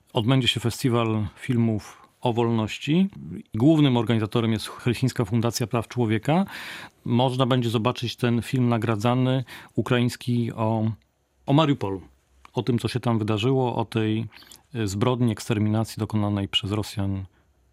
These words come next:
w Mariupolu. Film nagradzany zresztą przecież, nie? Więc myślę do niego sięgnąć i warto właśnie skorzystać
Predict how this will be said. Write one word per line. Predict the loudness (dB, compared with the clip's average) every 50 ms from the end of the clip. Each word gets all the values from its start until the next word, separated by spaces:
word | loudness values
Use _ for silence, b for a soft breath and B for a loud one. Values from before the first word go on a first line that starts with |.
| _ _
w | -2
Mariupolu. | 0 0 0 0 0 0 2 2 2 0
Film | 0 0 0 2
nagradzany | 2 2 2 0 0 2 2 0 0 -2 -4 -8
zresztą | -8 -8 -6 -8 -6 -8 -8 -8
przecież, | -8 -8 -10 -10 -10 -14 -10 -8
nie? | -6 -4
Więc | -2 -4 -2 0
myślę | -2 0 0 0
do | 0 2
niego | 2 2 2 2 0
sięgnąć | 0 0 0 0 2 2 0 0 -2 -2
i | -4 -4 -2 -4
warto | 0 2 2 2 2 2 0 0 2
właśnie | 2 0 0 2 0 0 0
skorzystać | 0 -2 -2 0 0 -2 0 -2 -2 -2 -2